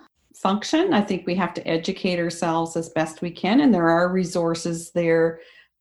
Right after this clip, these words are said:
both for physicians and for patients. C M A has put out a playbook on virtual care, um, for, for doctors and as well for patients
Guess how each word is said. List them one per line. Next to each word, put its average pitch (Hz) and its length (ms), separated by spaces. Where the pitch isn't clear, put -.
both 202 340
for 180 180
physicians 170 840
and 165 240
for 170 100
patients. 175 680
C 165 240
M 160 120
A 160 160
has 156 200
put 165 200
out 160 200
a - 20
playbook 170 600
on 160 500
virtual 175 380
care, 170 640
um, 156 720
for, 160 320
for 160 140
doctors 214 580
and 170 220
as 160 180
well 160 380
for 156 120
patients 170 640